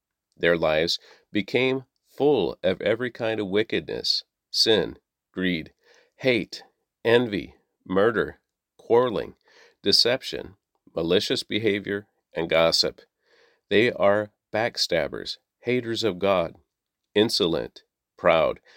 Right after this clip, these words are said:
and boastful. They invent new ways of sinning, and they disobey their parents. They refuse to understand, break their promises, are heartless, and have no mercy. They know God's justice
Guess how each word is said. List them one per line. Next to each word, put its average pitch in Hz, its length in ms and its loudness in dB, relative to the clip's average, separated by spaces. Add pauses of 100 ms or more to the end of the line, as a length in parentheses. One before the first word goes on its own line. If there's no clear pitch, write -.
(180)
and 90 220 -2
boastful. 90 560 0 (420)
They 170 100 -4
invent 147 440 -2
new 104 200 -2
ways 104 400 -2
of 80 140 -4
sinning, 64 400 -4 (500)
and 90 240 4
they 98 80 -2
disobey 104 560 0
their 104 160 -2
parents. - 580 -4 (580)
They 90 140 4
refuse 113 540 -2
to - 200 -8
understand, 87 640 -2 (560)
break 117 320 0
their 92 140 -2
promises, 95 760 -2 (380)
are 82 120 6
heartless, 101 640 -2 (380)
and 78 160 -2
have 92 300 2
no 104 200 0
mercy. 101 520 -2 (680)
They 101 240 4
know 117 260 0
God's 80 380 0
justice 80 580 -2